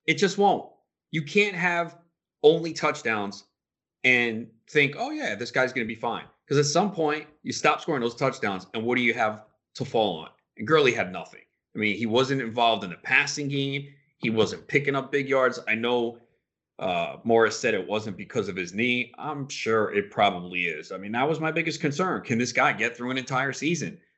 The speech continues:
And you see, you know, the workload hasn't been there. He was getting double-digit carries every week, and then week eleven, eight, week thirteen, eight,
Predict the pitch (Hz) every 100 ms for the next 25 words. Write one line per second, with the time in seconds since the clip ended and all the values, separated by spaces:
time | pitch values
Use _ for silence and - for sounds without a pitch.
0 | _ _ - 104 113 113 131 170 127 127
1 | _ _ _ _ - 107 107 101 101 117
2 | 139 143 127 123 127 123 185 185 90 131
3 | 143 123 139 127 123 139 139 _ - 120
4 | 127 - 120 117 120 120 123 156 143 101
5 | 107 104 107 - _ 110 117 110 127 131
6 | 92 85 - 127 101 - _ _ _ _
7 | _ _ - 120 120 _ 123 117 - 151
8 | 98 - - 127 87